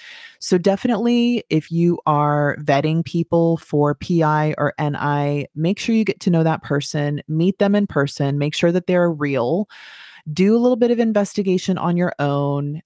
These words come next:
Ask for identification. Um, ask for records of S T Is and S T Ds. Make sure that they're physically healthy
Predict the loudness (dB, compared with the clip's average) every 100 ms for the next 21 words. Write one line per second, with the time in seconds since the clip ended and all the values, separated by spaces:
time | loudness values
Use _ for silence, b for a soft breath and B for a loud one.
0 | -2 0 0 -4 -10 0 2 4 4 2
1 | 0 -4 -4 -4 -4 -6 0 0 0 0
2 | 2 0 -4 B B B B B -4 0
3 | 0 -2 -4 -6 _ -2 -2 -2 -6 -8
4 | 0 2 4 2 2 2 0 -4 -10 -10
5 | -2 -2 2 2 2 -2 -8 -2 0 2
6 | 0 0 -2 -4 -14 _ -4 -4 -4 0
7 | 2 4 4 4 2 2 -2 -4 -8 -8
8 | -6 -2 0 0 0 -2 -4 -10 B B
9 | B -2 0 0 2 2 -2 -2 0 0
10 | -2 -2 -2 -2 -2 0 2 0 0 0
11 | 0 0